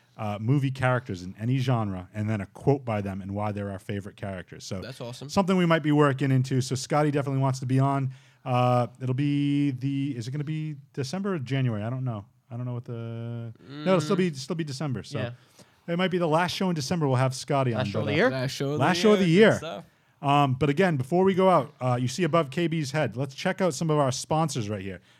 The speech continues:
Speaker 1: Keep doing that. Keep doing that. Keep doing that. There you go. There you go. So we have, uh, let's, let's let it roll. Uh, Phoenix Marketing. You know, they're, they're hiring right now. They have some positions. Where can you call if you're looking for a job? Well, let the,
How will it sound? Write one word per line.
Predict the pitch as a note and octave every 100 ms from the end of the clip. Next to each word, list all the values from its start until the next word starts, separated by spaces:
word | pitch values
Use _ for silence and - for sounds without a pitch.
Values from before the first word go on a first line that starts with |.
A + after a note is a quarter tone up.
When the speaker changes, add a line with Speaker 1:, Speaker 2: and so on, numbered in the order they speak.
| _
Speaker 1:
Keep | F3+ E3+
doing | C#3+ G#2
that. | F2 -
Keep | E3
doing | E3 F#2
that. | D#2+ - _ -
Keep | D#3+
doing | B2+
that. | F#2
There | F3+ F#3+
you |
go. | C3 G#2+ - _ _
There | F3+ F#3
you | A#2
go. | F#2+ - _ _ -
So | - E3+
we | E3
have, | D3 E3+ E3 C#3
uh, | D#3+ D3+ C#3+ C3
let's, | C3 -
let's | C3+ C3
let | C3
it |
roll. | A#2 G2+ -
Uh, |
Phoenix | A2 A#3+ D4 D#4+
Marketing. | F3 E3+ A3+ - B2+ F#2 - _ _ _ -
You | D3+
know, | G3+ F#3
they're, | F#3+
they're | E3 A3
hiring | C3+ A#3+ B3 D3+ B2+
right | A#2 G#2+
now. | A2 F#2+
They | A2+
have | D3 F#3+
some | - E3
positions. | D#3 E3+ C#3 G#2 - - _
Where | C3 F#3+
can | G3
you | G3
call | - D#3+ G3 G#3+
if | C#3+
you're | C3+
looking | D#3 F3
for | - D3
a | A#2+
job? | G2+ C#3+ F#3+ G3+ - - -
Well, | A3+ C3 F2+ _ _ -
let | C#3+
the, | D3+